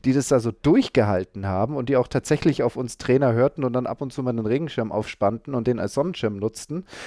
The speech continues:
Aber auch Chapeau an die Organisatoren, die dann irgendwann mal Karts rumgeschickt haben mit, mit Eis und kalten Handtüchern. Und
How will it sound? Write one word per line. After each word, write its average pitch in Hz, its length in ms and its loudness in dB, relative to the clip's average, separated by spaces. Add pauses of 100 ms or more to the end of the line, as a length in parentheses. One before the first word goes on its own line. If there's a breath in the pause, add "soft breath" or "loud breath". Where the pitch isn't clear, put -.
Aber 135 300 4
auch 151 180 4
Chapeau 170 440 2
an 147 140 0
die 143 120 0
Organisatoren, 139 680 2
die 139 100 2
dann 127 180 0
irgendwann 139 480 2
mal 135 160 2
Karts - 360 0
rumgeschickt 139 520 -4
haben 127 260 2
mit, 120 220 -2 (300 loud breath)
mit 131 260 0
Eis 131 420 6
und 120 180 -4
kalten 120 460 2
Handtüchern. 143 800 4
Und 123 300 2